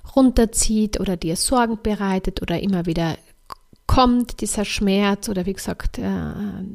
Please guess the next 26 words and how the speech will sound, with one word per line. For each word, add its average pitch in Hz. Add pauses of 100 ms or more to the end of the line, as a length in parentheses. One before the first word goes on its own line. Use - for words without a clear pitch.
(140)
Gewichtsthema, 220
also 202
was 208
halt 185
so -
dein 180 (120)
Thema 262
ist. - (2250)
Schau 190
hin, 269 (400)
sei 208
präsent 202
und 202
frag -
dich 202
ganz 185
ehrlich. 160 (1400)
Und 190
wenn 202
du 302
ganz 262
ehrlich 226
bist -
und 196
offen 208
bist, -